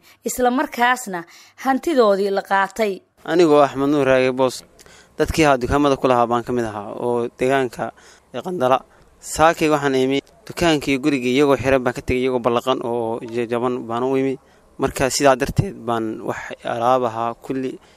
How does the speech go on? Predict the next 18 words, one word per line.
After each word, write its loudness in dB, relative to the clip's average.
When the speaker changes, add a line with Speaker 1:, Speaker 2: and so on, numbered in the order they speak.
Speaker 2:
wixii -4
lacag 2
ahaa, -2
wixii -2
qoryo 0
ahaa, 0
kulli -4
cabsi -4
baan 4
ka -10
cararayay, 0
dharkayga 0
xataa -4
ma -6
qadan. -14
Waan -4
ka -4
lugay. -2